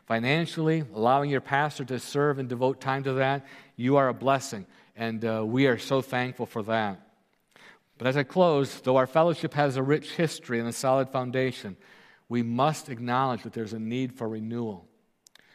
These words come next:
It's estimated right now about seventy-five percent, eighty percent of the churches in Bridge Fellowship are in a state of decline or dying. They've already had their greatest days, and they're on the way down.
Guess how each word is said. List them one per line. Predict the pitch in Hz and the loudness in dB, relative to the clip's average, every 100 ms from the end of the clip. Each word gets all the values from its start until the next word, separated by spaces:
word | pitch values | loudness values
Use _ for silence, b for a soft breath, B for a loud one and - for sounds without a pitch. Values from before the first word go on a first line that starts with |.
| b | b
It's | 117 - | -4 2
estimated | 170 - 156 151 | 2 2 0 2
right | 143 147 | 4 4
now | 147 143 123 | 4 2 2
about | 123 | -2
seventy-five | - 151 170 160 156 151 | 2 2 2 0 0 0
percent, | 147 - - 143 139 - | -2 -6 -2 -2 -2 -2
eighty | 135 165 | 0 0
percent | - 143 147 151 | -2 -6 -6 -6
of | 127 | -8
the | 110 120 | -8 -8
churches | - 165 - 135 - | -4 -4 -4 -8 -8
in | 117 | -10
Bridge | 104 139 139 | 0 0 0
Fellowship | - 143 135 117 117 107 B B B B | 0 0 0 -2 -4 -4 B B B B
are | 123 | 0
in | 123 | 0
a | 113 | -4
state | - 143 131 | 0 0 2
of | 113 | -2
decline | 113 - 127 131 143 180 170 - _ _ _ | -10 -6 -2 2 2 0 -6 -14 _ _ _
or | - 127 | -6 -4
dying. | 127 127 113 98 87 - | 0 2 0 -2 -8 -8
They've | 110 | 0
already | 127 143 156 | 4 4 2
had | 139 156 | 2 2
their | 135 117 | 2 -4
greatest | 110 127 127 120 - | 0 0 0 -6 -2
days, | 127 127 131 - B B | 2 2 2 -2 B B
and | 117 | -6
they're | 113 113 | -4 -2
on | 117 | -2
the | 120 | -2
way | 117 117 | -2 -2
down. | 113 113 101 | -2 -4 -4